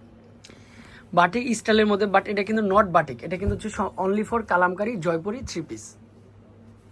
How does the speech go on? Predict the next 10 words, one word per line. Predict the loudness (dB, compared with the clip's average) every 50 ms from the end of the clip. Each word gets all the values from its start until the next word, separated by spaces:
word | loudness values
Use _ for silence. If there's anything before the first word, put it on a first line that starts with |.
| -20 -20 -20 -20 -20 -20 -20 -20 -20 -20 -20 -20 -20 -20 -20 -20 -20 -20 -20 -20 -20 -20 -20 -20 -20 -20 -20 -20 -20 -20 -20 -20 -20 -20 -20 -20 -20 -20 -20 -20 -20 -20 -20 -20 -20 -20 -20 -20 -20 -20 -20 -20 -20 -20 -20 -20 -20 -20 -20 -20 -20 -20 -20 -20 -20 -20 -20 -20 -20 -20 -20 -20 -20 -20 -20 -18
সাথে | -12 -12 -12 -8 -8 -8
একটা | -6 -6 -6
দোপাট্টা | -6 -8 -6 -8 -6 -6 -4
থাকবে, | -6 -4 -6 -6 -8 -8 -10 -10
সম্পূর্ণ | -10 -8 -8 -6 -6 -4 -4 -4 -4
ডিফারেন্ট | -4 -4 -6 -6 -6 -6 -6
একটা | -6 -8 -8
দোপাট্টা | -10 -10 -10 -12 -12 -12 -12 -14
চলে | -14 -14 -14 -12 -12
আসবে। | -12 -12 -14